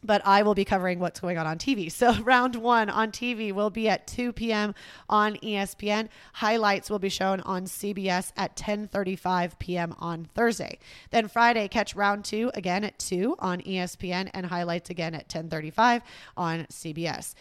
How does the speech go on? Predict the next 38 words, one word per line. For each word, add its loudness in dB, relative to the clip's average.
Saturday, 4
Masters 0
round 2
three -4
will 2
be -4
televised 0
on 2
C -8
B -2
S -2
at -2
two -2
P -8
M. -2
And -2
then -2
Sunday, 0
final 0
round 0
begins -4
at -2
one -2
on -2
C -6
B -4
S 0
to -6
see -8
who -2
wins -6
the -6
green -8
jacket. -10
Defending -6
champion -6
is -8
Scottie -6